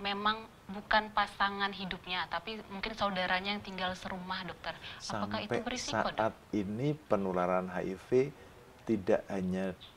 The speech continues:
Speaker 2: udara bersentuhan, air mandi bersama, tidur bersama, selama tidak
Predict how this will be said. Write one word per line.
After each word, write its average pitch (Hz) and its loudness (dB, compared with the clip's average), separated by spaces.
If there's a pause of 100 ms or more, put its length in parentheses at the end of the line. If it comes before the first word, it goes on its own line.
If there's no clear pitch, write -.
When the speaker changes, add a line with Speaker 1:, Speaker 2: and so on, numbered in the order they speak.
(220)
Speaker 2:
udara 82 2 (160)
bersentuhan, 82 0 (640)
air 92 4
mandi 87 0
bersama, 92 -2
tidur 95 2
bersama, 92 0
selama 76 -2
tidak 113 2